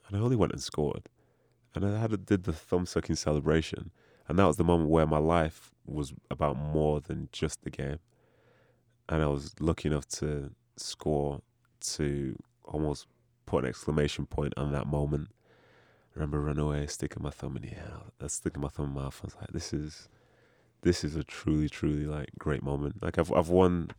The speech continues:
things and played in big games and all that, but yeah, that was the one where, like, my perspective on,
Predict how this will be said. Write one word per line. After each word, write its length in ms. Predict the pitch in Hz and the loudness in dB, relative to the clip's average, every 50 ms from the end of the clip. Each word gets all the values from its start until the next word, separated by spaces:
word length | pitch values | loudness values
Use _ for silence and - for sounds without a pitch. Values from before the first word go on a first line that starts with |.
| - - | -18 -10
things 460 | - - 76 76 76 73 73 71 73 73 | -4 0 0 0 2 0 -2 -2 -4 -4
and 180 | 73 73 71 | -4 -4 -2
played 220 | - 76 73 71 71 | 0 2 2 2 2
in 80 | 71 | 0
big 160 | - 76 71 | -2 -2 -2
games 300 | - 71 73 73 71 71 | -2 -4 -4 -2 -4 -4
and 80 | 73 73 | -4 -2
all 120 | 71 71 71 | -2 -2 -2
that, 220 | 73 71 67 - - | -4 -4 -6 -6 -2
but 200 | - 71 69 - - _ _ _ _ _ _ _ _ _ _ - | -2 -2 -2 -4 -8 _ _ _ _ _ _ _ _ _ _ 0
yeah, 140 | 76 76 | 2 4
that 160 | 73 82 80 69 | 4 6 4 4
was 140 | 76 69 | 4 2
the 80 | 73 69 | 0 0
one 200 | 71 73 71 69 | 2 2 2 2
where, 380 | 71 73 71 73 73 71 71 71 - - | 2 2 0 0 -2 -4 -6 -6 -8 -6
like, 160 | 69 69 - - | -6 -6 -4 -2
my 140 | - 73 | -2 -2
perspective 520 | - - - - - 82 78 - - - 76 | -2 -4 -4 -2 2 0 0 0 0 -2 -2
on, 220 | 73 71 73 - | 0 0 -2 -4